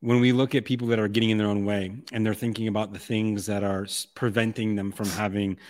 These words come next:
the success, having the time, having the life, having, um, you know, the, the spouse, having the whatever it is, right?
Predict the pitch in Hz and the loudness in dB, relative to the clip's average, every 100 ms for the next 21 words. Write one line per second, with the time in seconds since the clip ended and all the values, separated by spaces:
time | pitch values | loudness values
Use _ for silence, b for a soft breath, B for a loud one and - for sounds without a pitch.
0 | B - - 110 - 113 98 - 110 101 | B -10 -8 -6 -2 -2 -2 -4 -4 0
1 | 104 101 107 120 107 92 92 107 104 107 | 0 -2 -2 0 0 -2 -4 -4 -2 -2
2 | 101 104 104 104 90 - 110 101 104 101 | 0 0 0 0 -4 -8 -6 -2 -2 -2
3 | B B B B - 107 101 92 98 113 | B B B B -6 -4 -2 -4 -4 -2
4 | 104 95 98 107 98 101 101 104 - 127 | 0 -2 -2 -2 0 -2 -4 -2 2 4
5 | 104 92 - - - 117 107 107 104 104 | 4 2 -6 -12 -4 -2 0 0 2 2
6 | 101 120 123 92 80 _ 113 98 - 104 | 4 4 4 2 -10 _ -14 -14 -10 -4
7 | 104 131 | -2 -4